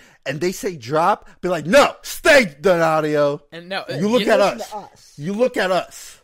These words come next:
Speaker 2: I think I know why I, uh, it did better that one time. I was with a girl.
Speaker 3: We just gotta bring a chick with us.
Speaker 1: That he likes. That he's trying to impress.
Speaker 3: Oprah.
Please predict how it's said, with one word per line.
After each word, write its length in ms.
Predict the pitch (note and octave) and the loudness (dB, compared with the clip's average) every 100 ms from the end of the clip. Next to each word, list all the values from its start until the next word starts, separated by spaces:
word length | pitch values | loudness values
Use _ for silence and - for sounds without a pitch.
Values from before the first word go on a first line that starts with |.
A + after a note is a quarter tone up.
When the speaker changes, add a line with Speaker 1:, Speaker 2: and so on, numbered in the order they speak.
| - | -18
Speaker 2:
I 80 | D3 | -14
think 160 | E3+ | -12
I 80 | C#3+ | -10
know 160 | D3 C3+ | -10 -12
why 360 | C3+ A#2 A2+ _ _ _ _ - | -12 -12 -14 _ _ _ _ -20
I, 140 | A#2+ | -16
uh, 360 | A#2+ A2+ A2+ A2 - B2+ | -16 -16 -18 -20 -20 -20
it 100 | B2 | -20
did 300 | B2 A#2 A#2 | -20 -20 -18
better 180 | A#2 | -16
that 160 | A2+ A2+ | -16 -18
one 140 | A#2 | -20
time. 260 | A2+ A2+ A#2 | -20 -20 -20
I 60 | B2 | -20
was 140 | A#2+ | -20
with 120 | A#2+ | -20
a 40 | A2 | -20
girl. 240 | G#2+ G#2 _ _ _ _ _ _ _ _ _ _ _ _ _ _ _ _ | -20 -20 _ _ _ _ _ _ _ _ _ _ _ _ _ _ _ _
Speaker 3:
We 100 | E3+ E3 | -18 -16
just 140 | D3 | -16
gotta 120 | C#3 | -18
bring 160 | C3 B2 | -20 -20
a 40 | |
chick 240 | - F#3 - | -20 -20 -20
with 140 | - | -20
us. 260 | - - - - - _ _ _ _ _ _ - - _ _ | -20 -20 -20 -20 -20 _ _ _ _ _ _ -20 -20 _ _
Speaker 1:
That 120 | - - | -18 -16
he 240 | - A#2 | -12 -12
likes. 520 | A#2 D3+ - _ _ _ _ _ _ _ _ _ _ _ _ | -10 -12 -14 _ _ _ _ _ _ _ _ _ _ _ _
That 120 | A2 | -20
he's 200 | A2+ G2+ | -18 -18
trying 240 | - G#2 F#2 | -20 -20 -20
to 40 | |
impress. 400 | F2+ C3+ A2 - | -20 -18 -18 -16
Speaker 3:
Oprah. 480 | - D3+ - - - | -10 -8 -8 -10 -10